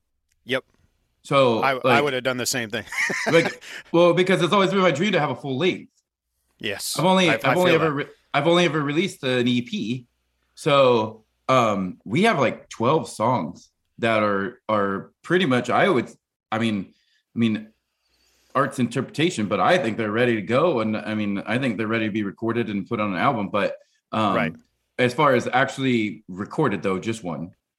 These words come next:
Speaker 2: just re-, remind me.
Speaker 1: Okay.
Speaker 2: But, like, the plan is to go back in the studio here soon and record and record. Not everyone's gonna have a s-, a full length, like, video from Brett or whatever, you know.
Speaker 1: Right.
Speaker 2: Some of them will probably just have, like, lyric videos and whatnot.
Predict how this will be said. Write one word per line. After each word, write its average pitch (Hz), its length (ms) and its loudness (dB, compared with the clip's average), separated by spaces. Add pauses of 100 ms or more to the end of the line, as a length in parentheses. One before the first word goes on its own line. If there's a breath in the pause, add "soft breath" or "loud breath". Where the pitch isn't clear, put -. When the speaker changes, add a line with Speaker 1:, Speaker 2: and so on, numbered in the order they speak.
Speaker 2:
just 113 180 -6
re-, 113 180 -2
remind 101 440 -2
me. 127 60 2
Speaker 1:
Okay. 120 140 0
Speaker 2:
But, 110 380 -2
like, - 300 -2 (280 loud breath)
the 127 100 0
plan 147 460 2
is 117 240 -2
to 123 80 -8
go 117 160 0
back 110 200 0
in 110 60 -2
the 98 80 -4
studio 110 320 -2
here 104 180 -4
soon 104 520 -6 (240)
and 104 120 -2
record 98 440 -4
and 101 80 -4
record. 113 260 -2
Not 139 220 4
everyone's 139 420 0
gonna 120 160 -2
have 113 340 -2
a 104 100 -4
s-, - 180 -12 (100)
a 95 220 -2 (100)
full 110 140 -4
length, 104 240 -4 (160)
like, 90 240 -6
video 98 340 -4
from 90 180 -8
Brett 101 420 -2
or 92 180 -6
whatever, 90 520 -4 (360)
you 104 80 -2
know. 101 200 -2
Speaker 1:
Right. 107 160 -2
Speaker 2:
Some 117 140 2
of 110 80 -2
them 117 140 -2
will 110 80 -2
probably 110 260 0
just 104 160 -8
have, 98 140 -4
like, 95 160 -6
lyric 104 340 -4
videos 101 460 -6
and 98 80 -6
whatnot. 98 420 -6